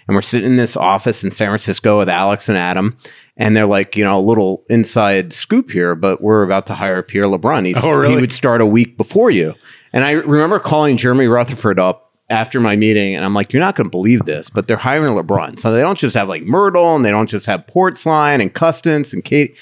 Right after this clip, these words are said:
Speaker 1: Like, they're hiring LeBrun. Like, it, it, to me, it just brought instant credibility that we were getting this, like, supreme insider. And,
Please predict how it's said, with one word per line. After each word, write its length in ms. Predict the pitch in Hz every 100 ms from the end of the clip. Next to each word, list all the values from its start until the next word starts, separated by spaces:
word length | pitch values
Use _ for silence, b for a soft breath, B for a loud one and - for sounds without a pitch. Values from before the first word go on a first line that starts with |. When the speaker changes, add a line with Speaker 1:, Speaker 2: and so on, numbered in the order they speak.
| B B -
Speaker 1:
Like, 180 | 113
they're 120 | 131 127
hiring 440 | 143 180 143 95
LeBrun. 440 | 92 110 143 113
Like, 200 | 104 101
it, 120 | 127 117
it, 200 | 143 120
to 160 | 180
me, 180 | 170 196
it 80 | 190
just 180 | 151 -
brought 260 | 143 110
instant 320 | 123 139 - 117
credibility 600 | 135 113 107 107 92 90
that 120 | 92
we 100 | 101
were 140 | 104
getting 200 | 98 107
this, 240 | 101 - -
like, 320 | 98 - - -
supreme 520 | - 117 - 147 160
insider. 720 | 107 101 - 85 85 95 - B B B B
And, 420 | - 135 135 135